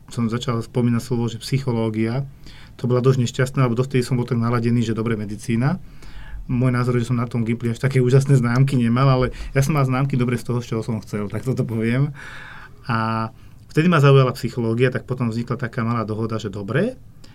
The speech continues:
tak ja ti dovolím dať si jednu tú skúšku na školu,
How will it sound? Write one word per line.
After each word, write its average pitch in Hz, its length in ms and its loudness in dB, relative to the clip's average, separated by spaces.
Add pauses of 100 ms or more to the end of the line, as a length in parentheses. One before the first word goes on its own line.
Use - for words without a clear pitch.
(260)
tak 123 320 -2 (160)
ja 143 160 0
ti - 80 -4
dovolím 135 340 6
dať 127 140 4
si 135 180 -4
jednu 127 220 4
tú 120 420 -2 (680)
skúšku 135 480 2
na 120 80 2
školu, 123 560 2